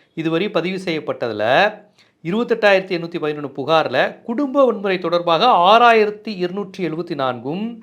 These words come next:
பெண்களை ரொம்ப கண்ணியக்குறைவா நடத்துறாங்கங்கிற புள்ளி விவரத்துல எட்டாயிரத்து ஐநூற்றி நாற்பது,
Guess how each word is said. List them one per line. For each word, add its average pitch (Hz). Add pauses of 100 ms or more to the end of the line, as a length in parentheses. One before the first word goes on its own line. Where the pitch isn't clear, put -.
(600)
பெண்களை 262
ரொம்ப 254
கண்ணியக்குறைவா 220
நடத்துறாங்கங்கிற 180
புள்ளி 170
விவரத்துல 170
எட்டாயிரத்து 226 (100)
ஐநூற்றி 196
நாற்பது, 160